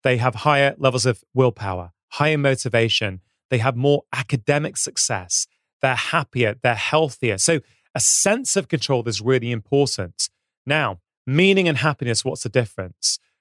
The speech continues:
Right. A lot of people, Gemma, will have meaning, right? I imagine you have a job that gives you a great sense of meaning,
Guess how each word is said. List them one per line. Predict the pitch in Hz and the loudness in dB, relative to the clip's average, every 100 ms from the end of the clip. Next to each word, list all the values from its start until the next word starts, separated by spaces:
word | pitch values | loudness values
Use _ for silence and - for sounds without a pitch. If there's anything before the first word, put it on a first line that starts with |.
| _ - | _ 0
Right. | 139 120 - _ - | 2 2 -6 _ 0
A | |
lot | 135 151 180 | 4 4 4
of | 202 | 2
people, | 175 196 - 131 | 2 0 0 -2
Gemma, | - 107 92 87 123 - _ - | 0 -4 -4 -8 -10 -14 _ 0
will | 143 | 0
have | 120 202 143 | 2 0 2
meaning, | 139 196 147 90 90 _ _ 139 | 2 2 0 -2 -10 _ _ -2
right? | 147 - _ | -2 -4 _
I | 160 | 0
imagine | 196 160 180 214 - 120 90 110 151 _ _ - | 0 2 2 2 0 0 -2 -8 -14 _ _ 0
you | 131 160 | 2 4
have | 147 | 4
a | 123 | 0
job | - 175 151 | 2 2 2
that | 123 - | 0 -2
gives | 131 - | -2 0
you | 135 135 131 - _ _ _ | 2 2 -2 -10 _ _ _
a | 117 | -2
great | 143 151 147 | 2 2 0
sense | 160 - | -2 -2
of | 170 | -2
meaning, | 170 277 131 90 | -2 -2 -2 -4